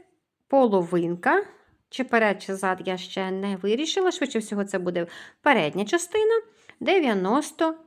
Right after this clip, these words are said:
петельок. І, звичайно, продовжую в'язати рапорт, як зазвичай. І ось тут уже дов'язую до кінця рядочка. Дивіться.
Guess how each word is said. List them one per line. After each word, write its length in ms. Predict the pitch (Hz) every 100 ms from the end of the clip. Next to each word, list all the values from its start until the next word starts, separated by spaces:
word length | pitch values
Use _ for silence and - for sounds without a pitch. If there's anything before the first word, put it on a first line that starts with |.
| _
петельок. 680 | - 240 233 202 - - - _ _ -
І, 160 | 466 392
звичайно, 500 | 247 - 311 302 254
продовжую 680 | 185 185 262 214 196 185
в'язати 640 | 175 170 175 240 320 320 320 - _ _ _ -
рапорт, 580 | 202 226 254 240 - _ _
як 380 | 180 185 214 214 _ -
зазвичай. 600 | 185 185 180 160 156 160 _ _ _ _ _ _ _ _ _ _ _ -
І 140 | 302
ось 180 | 294 277
тут 380 | - 254 254 220
уже 260 | 202 233
дов'язую 760 | 226 214 196 214 262 254 214 202
до 200 | 233 254
кінця 460 | 202 190 208 202
рядочка. 720 | 190 190 180 165 - 240 330 370 208
Дивіться. 560 | 196 170 170 - 180